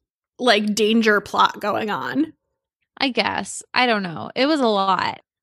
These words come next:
Speaker 1: Well, I'm glad that you enjoyed it so much. I enjoyed it too. Again, I can't explain it, but I,
Speaker 2: Mm.
Speaker 1: I
Speaker 2: I,
Speaker 1: love that
Speaker 2: I
Speaker 1: show.
Speaker 2: don't know what I like about this show. And people are like, "Oh, you should watch Heart of Dixie or Gil-, Gilmore Girls if you like that." I'm like, "I hated both of those shows." So, I don't know.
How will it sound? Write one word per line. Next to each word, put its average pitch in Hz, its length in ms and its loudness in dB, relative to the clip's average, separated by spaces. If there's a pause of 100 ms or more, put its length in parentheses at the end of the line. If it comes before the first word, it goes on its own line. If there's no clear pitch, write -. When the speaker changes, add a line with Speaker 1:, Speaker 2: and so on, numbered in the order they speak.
(120)
Speaker 1:
Well, 302 200 2
I'm 277 180 0
glad 254 260 4
that 453 80 6
you 415 60 4
enjoyed 247 280 2
it - 140 -4
so 226 120 -4
much. 202 220 -4
I 302 120 4
enjoyed 330 240 0
it 202 100 0
too. 202 340 0 (540)
Again, 214 320 0
I 190 100 0
can't - 260 -8
explain 208 320 -4
it, - 160 -4
but 202 120 -4
I, 185 120 -2
Speaker 2:
Mm. 214 260 -14
Speaker 1:
I 202 260 -6 (400)
Speaker 2:
I, 233 60 2
Speaker 1:
love 208 180 -4
that - 160 0
Speaker 2:
I 247 60 2
Speaker 1:
show. 226 80 0
Speaker 2:
don't 240 220 2
know 226 140 2
what 214 140 2
I 202 120 4
like 190 180 0
about 190 240 0
this 185 160 -6
show. 180 260 -4
And 226 140 -4
people 277 200 0
are 285 120 4
like, 277 200 2
"Oh, 311 200 6
you 302 180 4
should 269 160 0
watch 269 240 2
Heart 277 220 2
of 262 100 2
Dixie 262 440 0
or 233 80 0
Gil-, 226 260 -6
Gilmore 277 440 2
Girls 190 340 2
if 202 120 -4
you 208 80 2
like 180 220 2
that." 180 120 -2
I'm 185 80 -2
like, 202 160 -2
"I 208 120 2
hated 208 320 2
both 170 220 0
of - 60 -8
those 104 220 -4
shows." - 480 -8 (360)
So, 180 360 0 (420)
I 196 80 -2
don't 185 200 0
know. 185 180 -8